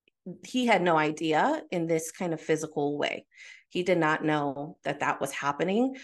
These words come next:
but he was saying, he was showing me almost like this bridge, this wooden bridge. And he was saying it was time to go across it, but he wasn't aware,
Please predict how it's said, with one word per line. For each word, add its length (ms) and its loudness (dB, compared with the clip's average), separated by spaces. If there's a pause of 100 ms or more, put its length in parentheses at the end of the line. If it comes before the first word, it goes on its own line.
(220)
but 280 2 (140)
he 160 -2
was 220 0
saying, 500 0
he 140 -6
was 80 -6
showing 360 0
me 100 2
almost 260 -2
like 120 -4
this 200 -6
bridge, 580 2
this 240 -6
wooden 320 2
bridge. 580 0
And 160 -4
he 120 -2
was 160 -4
saying 260 -4
it 100 -6
was 200 -6
time 280 0
to 120 -2
go 400 -2
across 580 -6
it, 300 0
but 120 -6
he 400 -6
wasn't 360 2
aware, 520 -2